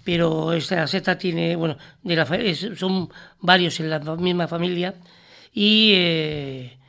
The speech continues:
os he escogido una. Eh, si hablamos de una en sí, podemos, mm, extenderlo a las demás, pero si, eh, eh, en otro programa con, y da, y da tiempo, pues podremos comentar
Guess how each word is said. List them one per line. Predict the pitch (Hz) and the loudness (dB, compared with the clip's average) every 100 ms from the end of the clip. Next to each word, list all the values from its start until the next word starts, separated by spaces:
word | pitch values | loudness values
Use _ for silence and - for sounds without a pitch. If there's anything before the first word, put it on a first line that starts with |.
| _ _ _ | _ _ _
os | 165 - | -4 -2
he | |
escogido | 185 208 170 185 | -2 -2 2 4
una. | 170 139 - - _ _ | 4 0 -8 -20 _ _
Eh, | - 170 165 165 165 214 165 | -4 0 0 0 -4 -8 -8
si | - | -2
hablamos | 175 196 196 | 4 6 6
de | 202 | 4
una | 196 | 2
en | 180 | 2
sí, | - 202 | 2 2
podemos, | 202 190 185 160 | 2 0 2 0
mm, | 175 185 180 175 170 156 - - | -2 0 0 0 -2 -4 -10 -6
extenderlo | 180 190 175 180 190 202 | -4 0 0 2 2 4
a | 196 | 2
las | 160 147 | 2 0
demás, | 139 147 151 - _ - - _ | -4 -4 -4 -8 _ -20 -20 _
pero | - 226 226 233 - - 196 | 4 4 4 0 -10 -20 -18
si, | - - 175 165 160 | -10 -2 0 2 0
eh, | 160 151 143 - - - _ _ _ _ - | -2 -4 -10 -20 -20 -20 _ _ _ _ -6
eh, | 170 165 160 | -2 2 2
en | 180 | 2
otro | 196 | 0
programa | 175 180 180 165 | 0 2 2 2
con, | 151 170 165 160 | 0 -2 -2 -2
y | 160 | -2
da, | 165 190 | 0 2
y | 208 | 2
da | 175 | 0
tiempo, | 170 190 175 185 | 2 0 0 -2
pues | 180 - | -4 -2
podremos | 165 175 170 - | 0 0 -2 -4
comentar | 160 151 180 | -6 -4 -4